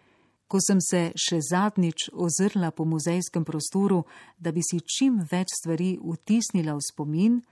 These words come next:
peč, lutke v nošah, čebre in nečke, sem zagledala na steni napis in ga fotografirala.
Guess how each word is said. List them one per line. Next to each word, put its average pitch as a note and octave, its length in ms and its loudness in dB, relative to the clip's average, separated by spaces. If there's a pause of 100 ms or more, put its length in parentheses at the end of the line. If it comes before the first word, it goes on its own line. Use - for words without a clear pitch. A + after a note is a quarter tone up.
(340)
peč, D#3+ 500 -4 (240)
lutke F#3 420 2
v E3+ 80 0
nošah, E3 560 -4
čebre E3 640 -2 (100)
in D#3+ 240 0
nečke, D#3+ 560 -4 (400)
sem D4+ 240 2
zagledala G3+ 560 2
na D#3 160 -2
steni F#3 380 -2
napis D3+ 640 -6 (180)
in F#3+ 80 4
ga E3 160 0
fotografirala. D3+ 880 -8